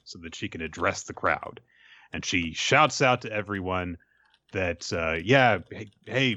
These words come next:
Deku's got this special power. And of course, immediately everyone's like, "Who cares?" He's like, and she says, "No,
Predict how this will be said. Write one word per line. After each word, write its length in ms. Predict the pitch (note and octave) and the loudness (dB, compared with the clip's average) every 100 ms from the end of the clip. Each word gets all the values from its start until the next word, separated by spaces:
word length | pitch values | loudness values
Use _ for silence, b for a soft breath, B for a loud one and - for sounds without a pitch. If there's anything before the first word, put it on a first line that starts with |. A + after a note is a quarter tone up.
| - | -2
Deku's 440 | C3 C3 C#3+ C3 G#2 | -2 -2 0 -2 0
got 300 | G#2+ G2+ - | -2 -2 -6
this 240 | A#2+ - - - | -12 -12 -16 -16
special 440 | - C3 B2+ G#2+ | -4 0 0 -2
power. 300 | - A2 G#2 | 0 2 2
And 80 | G2 | 2
of 80 | F#2+ | 0
course, 180 | G#2 | -2
immediately 300 | D#3 D3+ C3 | 2 4 6
everyone's 240 | A#2+ A2 A2 | 4 2 -2
like, 180 | G#2+ - | -4 4
"Who 120 | B3 | 4
cares?" 360 | G#3+ A3 B2+ G#2 | 6 6 6 0
He's 140 | G#2+ | -8
like, 100 | A2+ - - | -12 -16 -12
and 80 | C3 | -10
she 60 | A2 | -6
says, 300 | C3 A2+ - | -6 -6 -4
"No, 360 | D3 F3+ A#2 | 2 4 4